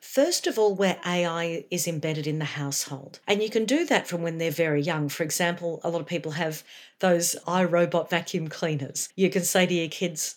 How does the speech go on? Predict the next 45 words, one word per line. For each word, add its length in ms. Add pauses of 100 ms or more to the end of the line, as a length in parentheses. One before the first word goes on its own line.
"Look, 400
there's 200
artificial 480
intelligence 680
in 200
that." 400 (340)
If 120
you 60
go 120
into 140
the 80
city 340
and 100
use 200
those 240
smart 500 (120)
elevators, 840 (400)
you 80
know, 60
say 260
there's 320
artificial 480
intelligence 640
in 160
that. 300 (160)
Say 220
to 60
them 140
every 240
time 680
that, 320
you 100
know, 100
you 140
send 260
an 180
email 400
or 120
you 100
do 200
the 160
online 500
shopping 540
and 120
they 160